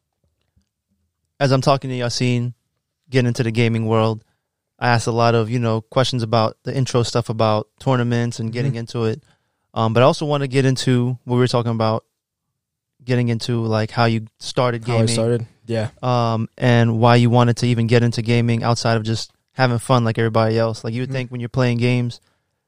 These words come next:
Speaker 1: you just wanna chill, relax, and then you took it to another level where you
Speaker 2: Yeah.
Speaker 1: made it,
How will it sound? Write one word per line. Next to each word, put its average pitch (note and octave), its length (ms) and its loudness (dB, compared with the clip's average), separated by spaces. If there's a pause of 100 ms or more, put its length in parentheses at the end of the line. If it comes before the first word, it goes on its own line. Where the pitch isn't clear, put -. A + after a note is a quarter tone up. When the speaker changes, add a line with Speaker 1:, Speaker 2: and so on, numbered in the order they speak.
(180)
Speaker 1:
you C3+ 80 -6
just B2 140 0
wanna A#2+ 180 0
chill, B2+ 460 4
relax, A#2 680 0 (720)
and C3 120 2
then B2 160 2
you C3 80 2
took C3 240 0
it B2 80 -2
to B2+ 80 2
another A2+ 260 2
level A2+ 300 2
where A2 120 2
you A#2 140 2
Speaker 2:
Yeah. A#2+ 200 0
Speaker 1:
made A2 160 -6
it, A2+ 100 -12